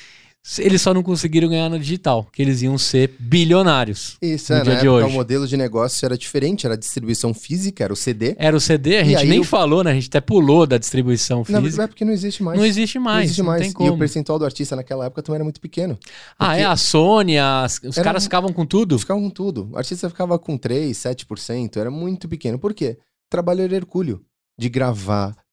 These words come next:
Speaker 2: prensar, colocar nos caminhões, distribuir pras lojas, prestar conta, blá, blá, blá. Cara,
Speaker 1: Entrar na Americanas,
Speaker 2: era,
Speaker 1: lá no fundão,
Speaker 2: é, exato,
Speaker 1: comprar.
Speaker 2: e era distribuição física. Então,
Speaker 1: É.
Speaker 2: assim, cara,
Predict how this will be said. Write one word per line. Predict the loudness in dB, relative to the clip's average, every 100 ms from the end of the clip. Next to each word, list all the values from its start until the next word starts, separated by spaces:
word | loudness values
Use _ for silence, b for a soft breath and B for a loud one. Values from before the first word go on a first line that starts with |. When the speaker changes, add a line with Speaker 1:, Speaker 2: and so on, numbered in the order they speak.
| _
Speaker 2:
prensar, | -4 -4 -6 -8 -6 -8 -10 -6
colocar | -6 -6
nos | -10
caminhões, | -8 -10 -8 -10 -12 -16 _
distribuir | -10 -10 -10 -12 -10 -10
pras | -8 -10 -10
lojas, | -10 -8 -8 -10 -14 -18 _
prestar | -12 -10 -10
conta, | -12 -12 -10 -10 -14
blá, | -12 -12
blá, | -12
blá. | -6
Cara, | -2
Speaker 1:
Entrar | 0 0 0
na | 0
Americanas, | 0 -2 -2 -2 0 0
Speaker 2:
era, | 2
Speaker 1:
lá |
no | 2
fundão, | 0 0 2 2 2
Speaker 2:
é, |
exato, | 0 0 0 0
Speaker 1:
comprar. | 2 2
Speaker 2:
e |
era | 0
distribuição | -2 -6 -6 -8 -8
física. | -10 -8 -8 -8 -8 -8
Então, | -4 -2
Speaker 1:
É. |
Speaker 2:
assim, | 0 -2
cara, | -4 -8 -8